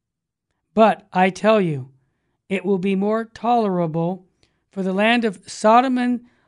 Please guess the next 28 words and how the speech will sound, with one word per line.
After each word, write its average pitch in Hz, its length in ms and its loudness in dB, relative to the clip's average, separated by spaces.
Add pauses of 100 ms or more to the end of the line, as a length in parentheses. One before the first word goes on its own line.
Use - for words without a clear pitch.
(140)
Sodom 226 540 2
on 196 140 -2
the 190 100 -4
day 208 240 0
of 202 100 -4
judgment 175 640 -4
than 180 260 -4
for 180 160 -10
you." 165 400 -4 (580)
The 190 100 -18
gospel 190 600 -8
of 175 220 -8
the 175 80 -8
Lord. 160 280 -6 (120)
Praise 233 380 -4
to 190 100 -14
you, 190 320 -8 (100)
Lord 175 300 -8
Jesus 196 440 -8
Christ. 170 360 -10 (480)
If 214 120 -6
that's 359 300 0
not 370 140 2
a 254 80 0
powerful 262 640 4
gospel, 196 540 -2
and 269 100 -6
it's 339 220 -12